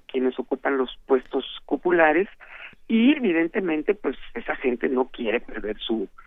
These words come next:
su ingreso y están dispuestos a lo que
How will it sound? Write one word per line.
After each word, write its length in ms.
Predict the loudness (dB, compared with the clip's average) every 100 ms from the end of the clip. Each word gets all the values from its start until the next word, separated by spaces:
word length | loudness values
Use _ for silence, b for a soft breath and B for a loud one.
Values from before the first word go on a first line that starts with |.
| B -16
su 180 | 0 4
ingreso 600 | 6 10 10 8 2 -4 B B -12
y 160 | -2 -2
están 280 | 2 2
dispuestos 540 | 2 -2 4 4 4 -6
a 60 | -2
lo 160 | 0 0
que 200 | -2